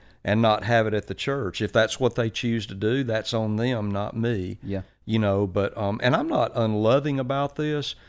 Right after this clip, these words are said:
Speaker 1: but a lot of goofy stuff, frankly, can happen if the pastor's not being, you know, um, practicing watch care.
Speaker 2: Mm-hmm.
Speaker 1: Um, and really some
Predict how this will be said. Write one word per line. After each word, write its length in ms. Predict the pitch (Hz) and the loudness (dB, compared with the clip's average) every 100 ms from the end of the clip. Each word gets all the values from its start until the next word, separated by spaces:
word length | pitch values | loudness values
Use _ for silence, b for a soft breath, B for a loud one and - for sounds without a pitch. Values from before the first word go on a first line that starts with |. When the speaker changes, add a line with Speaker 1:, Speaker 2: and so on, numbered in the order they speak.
| b b - | b b -8
Speaker 1:
but 280 | 110 113 - | 0 0 2
a 100 | 117 | 2
lot 340 | 110 117 151 175 | 4 4 2 0
of 240 | 143 104 | -2 -4
goofy 560 | 95 135 139 - 143 131 | -2 0 0 -2 -6 -4
stuff, 800 | - - 120 113 104 92 - - _ | -4 -4 -4 -4 -4 -8 -14 -20 _
frankly, 540 | - 117 110 - 101 | 0 2 0 -4 -8
can 200 | 117 110 | -6 -4
happen 580 | 104 120 110 113 110 107 _ _ _ _ - | 0 0 -2 -6 -10 -12 _ _ _ _ -6
if 260 | 117 107 120 | -2 -2 -4
the 100 | 104 | -4
pastor's 600 | 120 113 117 - 101 92 | 4 4 4 -2 -6 -4
not 420 | 107 107 117 113 | 0 0 -2 -2
being, 440 | 110 107 101 98 - _ _ - | 0 0 -2 -4 -8 _ _ -10
you 140 | 107 | -6
know, 340 | 101 101 104 - _ - | -2 -2 -4 -8 _ -14
um, 540 | 101 - 104 - - - _ | -12 -10 -12 -14 -18 -20 _
practicing 600 | - 120 117 107 110 101 | 0 0 0 -4 -4 -2
watch 400 | 101 107 117 - | -2 -4 -4 -8
care. 380 | - 110 101 98 | -6 -4 -2 -4
Speaker 2:
Mm-hmm. 760 | 101 104 101 92 107 107 _ - | -6 -6 -8 -8 -12 -12 _ -8
Speaker 1:
Um, 460 | 98 98 98 98 - - | -4 -4 -4 -6 -10 -4
and 240 | 110 107 - | -2 -2 -4
really 340 | 110 139 143 | 0 2 2
some 460 | 117 - 104 98 95 | 0 -2 -2 -2 -4